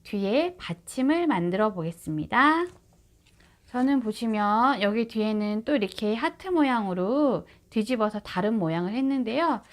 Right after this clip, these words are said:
그냥 똑같이 풍선 모양이랑 똑같이 하고 싶다고 하면은 똑같이 색깔을 하셔도 상관은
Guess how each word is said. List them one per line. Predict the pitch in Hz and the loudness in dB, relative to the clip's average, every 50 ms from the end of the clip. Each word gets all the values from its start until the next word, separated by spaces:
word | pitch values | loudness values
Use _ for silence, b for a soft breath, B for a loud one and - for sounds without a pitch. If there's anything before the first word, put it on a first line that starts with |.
| B B B B B | B B B B B
그냥 | - 302 311 302 | -2 -2 -2 -2
똑같이 | 311 370 359 - 392 381 381 359 359 | -2 -2 -2 -2 -2 0 -2 -4 -6
풍선 | - - 427 427 415 427 415 403 | -4 -4 -4 -2 -2 -2 -2 0
모양이랑 | 349 302 285 277 277 269 269 269 269 262 254 240 233 254 254 | 2 2 2 2 2 2 0 0 0 0 0 0 0 0 -2
똑같이 | 269 302 302 330 320 311 - 294 | -4 -4 -4 -4 -4 -4 -2 -2
하고 | 302 302 302 302 | -2 -2 -2 -2
싶다고 | 294 - - - - 277 269 277 285 | -4 -6 -8 -6 -4 -4 -2 -2 0
하면은 | 285 302 285 285 285 269 247 240 247 269 294 294 254 208 180 b b b b b b b b _ | 2 2 4 4 2 2 0 0 0 2 2 2 2 0 -4 b b b b b b b b _
똑같이 | - 311 302 - 330 320 311 - - - 247 240 240 247 247 247 247 247 254 | -8 -8 -4 -2 -2 -2 -2 -4 -8 -8 -6 -4 -2 -2 0 0 -2 -2 -2
색깔을 | 311 302 - 311 285 254 262 247 | -4 -4 -4 -2 -2 0 0 0
하셔도 | 277 294 277 285 277 254 214 214 214 233 240 240 247 | 0 0 0 0 -2 -2 -2 -2 -2 -2 -2 -4 -4
상관은 | 254 - 302 302 294 302 285 269 240 214 214 226 247 269 294 302 | -2 0 2 2 2 2 0 0 0 -2 -2 -2 0 0 0 -2